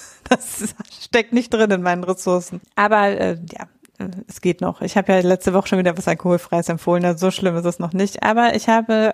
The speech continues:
diese Woche einen Hörerwein und zwar habe ich, ich glaube vorletztes Jahr, ein Paket mit sechs Flaschen rheinhessischem Wein bekommen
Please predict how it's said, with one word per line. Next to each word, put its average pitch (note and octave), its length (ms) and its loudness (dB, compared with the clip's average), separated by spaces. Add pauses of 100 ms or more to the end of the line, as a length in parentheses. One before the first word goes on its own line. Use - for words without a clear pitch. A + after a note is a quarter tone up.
diese C4+ 240 0
Woche A3 400 2
einen G3+ 220 0
Hörerwein F3+ 480 2
und F#3 140 -6
zwar A3 360 2 (760)
habe G3 280 2
ich, G3 280 -2 (260)
ich - 120 -12
glaube A3+ 240 4
vorletztes F3 720 0
Jahr, G3+ 300 2 (380)
ein F#3+ 160 2
Paket G#3+ 440 0
mit G3+ 100 2
sechs - 260 0
Flaschen G3 300 0
rheinhessischem F3+ 580 0
Wein F3 200 2
bekommen A#3+ 420 0